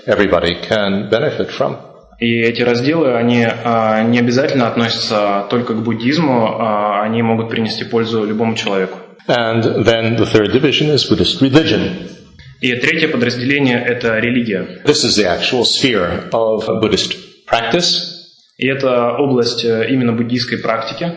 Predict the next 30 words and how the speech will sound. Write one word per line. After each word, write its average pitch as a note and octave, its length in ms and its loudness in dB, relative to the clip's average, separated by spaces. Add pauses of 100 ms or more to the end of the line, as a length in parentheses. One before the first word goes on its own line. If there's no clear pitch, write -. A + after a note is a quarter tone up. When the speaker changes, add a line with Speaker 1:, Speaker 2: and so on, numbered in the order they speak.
(100)
Speaker 1:
Having G2 240 2
to A2 100 2
do G2+ 140 2
with G2 160 -2
things G2 280 2
like A2 200 0 (160)
karma A2+ 680 2
and E2+ 200 0
rebirth. A2 720 0 (540)
Speaker 2:
А, A2 280 0
там A#2 120 2
мы A2 120 0
имеем A2 240 0
дело G#2 180 0
с G2+ 60 -4
такими, G#2+ 340 -6
а, G2 400 -4
темами, G#2 320 -2
как G2 260 -6
карма B2 540 0
или G2 220 -4
перерождение. G#2 1080 -2
Speaker 1:
Ritual G#2 480 2
practices G#2+ 800 2
like C3 320 0
mantra F#2+ 480 2
recitation, F#2 920 2
visualization, F2+ 840 0
et C2+ 100 -6
cetera. - 520 0